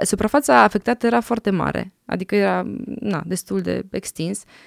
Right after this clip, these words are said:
Și nu, nu i-am ars. Am și zis că nu, mi-era, mi-era groază. Dar am zis într-un final, dacă Dumnezeu nu face nimic, cu toate că asta era prima mea opțiune și vreau să se întâmple asta,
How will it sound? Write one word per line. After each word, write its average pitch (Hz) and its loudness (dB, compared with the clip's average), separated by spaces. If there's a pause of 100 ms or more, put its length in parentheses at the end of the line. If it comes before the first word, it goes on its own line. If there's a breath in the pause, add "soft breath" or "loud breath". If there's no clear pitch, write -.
(300 soft breath)
Și - 0
nu, 254 8
nu 202 6
i-am 160 4
ars. - -2
Am 180 0
și 175 -2
zis 175 -2
că - -6
nu, 180 -2
mi-era, 170 0
mi-era 196 0 (260)
groază. - 2
Dar 220 10
am 254 6
zis 269 2
într-un 247 2
final, 196 2
dacă 208 2
Dumnezeu 196 4
nu 208 4
face 190 2
nimic, 175 0
cu - -14
toate 196 2
că 180 2 (260 loud breath)
asta 190 6
era 196 8
prima 208 6
mea 196 6
opțiune 190 4
și 196 2
vreau 170 6
să 208 6
se 180 4
întâmple 165 4
asta, 160 -2